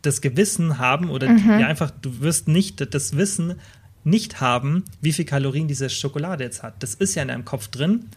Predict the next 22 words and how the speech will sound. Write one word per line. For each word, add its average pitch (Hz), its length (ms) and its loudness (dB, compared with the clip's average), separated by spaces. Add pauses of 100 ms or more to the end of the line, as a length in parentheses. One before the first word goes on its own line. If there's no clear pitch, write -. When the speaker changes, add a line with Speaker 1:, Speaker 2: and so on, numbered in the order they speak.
Speaker 1:
und 151 80 -2
das 143 120 0
kannst 170 220 -2
du - 20 0
nicht 151 140 0
mehr 139 140 0
ausschalten. 120 360 -6
Und 123 80 -6
das 127 80 -4
ist - 60 -2
ja 123 100 -2
was 156 140 -4
Positives, 135 800 0 (200)
weil 123 120 -4
viele 160 240 -2
denken 147 180 -2
dann, 139 100 -4
das 127 80 -8
ist 131 140 -6
was 135 160 -6
Negatives. 135 520 -4
Aber 143 240 -2